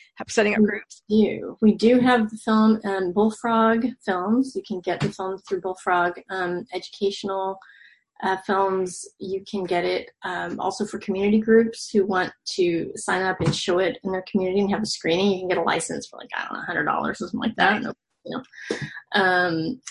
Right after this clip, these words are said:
Speaker 2: and then we are premiering the film September twenty-eighth through October fourth in New York at the Cinema Village in Lower Manhattan. So we'll be screening the film all week for all the New York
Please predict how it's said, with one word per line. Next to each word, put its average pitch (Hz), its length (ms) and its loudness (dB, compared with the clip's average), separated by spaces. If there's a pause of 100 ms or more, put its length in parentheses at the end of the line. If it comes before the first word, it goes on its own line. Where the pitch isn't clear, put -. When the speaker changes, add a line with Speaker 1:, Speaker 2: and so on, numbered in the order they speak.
Speaker 2:
and 202 160 8
then 202 600 6
we 190 240 8
are 170 840 0 (240)
premiering 220 440 8
the 208 100 4
film 185 580 0
September 202 360 -4
twenty-eighth 185 600 -2
through 175 120 -2
October 180 360 -4
fourth 170 440 -2
in 202 140 0
New 190 140 4
York 180 380 0 (280)
at 196 220 -2
the 156 360 -2
Cinema 208 360 4
Village 196 680 2 (360)
in 214 120 2
Lower 175 160 2
Manhattan. 180 720 0
So - 200 0
we'll 175 100 -2
be - 300 -6
screening 180 380 -6
the - 100 -6
film 190 200 -2
all 196 220 4
week 226 320 4
for 185 120 0
all 175 180 0
the 180 80 -2
New 175 160 -4
York 175 220 -8